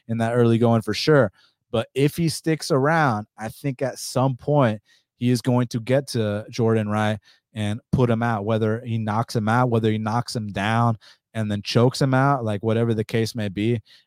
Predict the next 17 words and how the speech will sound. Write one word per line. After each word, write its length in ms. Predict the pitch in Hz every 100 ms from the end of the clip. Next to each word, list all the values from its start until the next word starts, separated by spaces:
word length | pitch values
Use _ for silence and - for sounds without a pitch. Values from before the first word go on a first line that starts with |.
| -
I 120 | 104
think 200 | 123 113
he's 160 | 123 123
gonna 160 | 117
get 240 | 104 117 127
to 140 | 113
him. 140 | 92 90
So 380 | - 110 104 95 - - -
my 160 | 117
pick 260 | 117 139 123
is 100 | 120
gonna 240 | 123 113
be, 360 | 104 117 123 117
um, 480 | 101 101 98 92 85 90 _ _ _ - 113
Julian 420 | 110 113 110 107
Marquez. 580 | 104 139 - 92 90 - _ _ - - - _ -
And 400 | 131 123 120 120